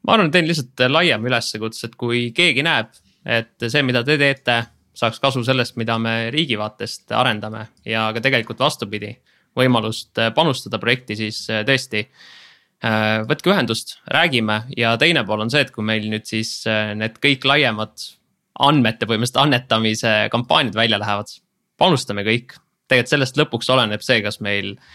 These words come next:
on ka siis, äh, võimalik elada eestikeelses inforuumis tulevikus või mitte ja kasutada teenuseid oluliselt paremal kvaliteedil ja muuta ligipääsetavaks. Et selle väikese lihtsalt sellise südamele panen, et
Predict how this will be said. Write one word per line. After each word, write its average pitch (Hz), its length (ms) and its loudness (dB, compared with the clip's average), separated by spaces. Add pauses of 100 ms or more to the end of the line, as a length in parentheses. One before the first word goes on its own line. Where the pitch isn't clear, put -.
(460)
on 117 180 2
ka 107 300 4
siis, 107 420 -4
äh, 104 380 0 (240)
võimalik 113 640 0
elada 110 640 2
eestikeelses 120 760 0
inforuumis 110 560 0
tulevikus 110 460 -2
või 123 80 2
mitte 151 320 0
ja 92 220 -2
kasutada 117 420 -2
teenuseid 107 460 0
oluliselt 107 300 -6
paremal 107 320 -2
kvaliteedil 113 600 -2 (140)
ja 110 80 0
muuta 120 260 -2
ligipääsetavaks. 101 840 -2
Et - 200 -14 (280)
selle 160 240 4
väikese 131 440 2
lihtsalt 127 320 0
sellise 110 460 0 (380)
südamele 113 460 2
panen, 123 300 2
et - 320 -10